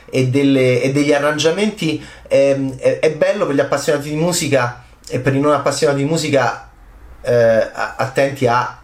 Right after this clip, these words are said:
crescere culturalmente. E beh, è uno di quei documentari, ragazzi, in cui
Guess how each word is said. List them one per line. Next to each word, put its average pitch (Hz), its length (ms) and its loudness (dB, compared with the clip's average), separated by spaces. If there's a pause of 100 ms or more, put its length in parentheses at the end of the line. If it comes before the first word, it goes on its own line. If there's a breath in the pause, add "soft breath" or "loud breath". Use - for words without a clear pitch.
(340)
crescere 139 720 0
culturalmente. 135 760 -2 (240 loud breath)
E - 120 -2
beh, 147 100 2
è 139 160 2
uno 147 140 -2
di 147 100 0
quei 143 160 0
documentari, 135 500 0
ragazzi, 123 440 -2
in 113 120 -8
cui 110 320 -2